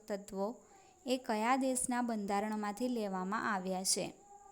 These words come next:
આયર્લેન્ડના બંધારણમાંથી.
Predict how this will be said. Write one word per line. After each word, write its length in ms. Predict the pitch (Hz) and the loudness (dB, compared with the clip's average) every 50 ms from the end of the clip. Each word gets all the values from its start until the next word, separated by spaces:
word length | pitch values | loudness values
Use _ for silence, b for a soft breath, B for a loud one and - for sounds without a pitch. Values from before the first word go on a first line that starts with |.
| - - - - - - - - - - - - - - - - - | -20 -20 -20 -20 -20 -20 -20 -20 -20 -20 -20 -20 -20 -20 -8 -2 0
આયર્લેન્ડના 720 | 214 208 208 214 226 247 254 247 214 196 196 196 196 208 | 2 4 4 4 2 2 0 0 -2 -2 -2 0 0 0
બંધારણમાંથી. 960 | 226 233 226 208 196 190 190 190 185 185 190 185 180 180 - - 190 - | 0 0 -2 -2 -2 -2 -2 -2 -2 -2 -4 -4 -4 -6 -6 -8 -8 -8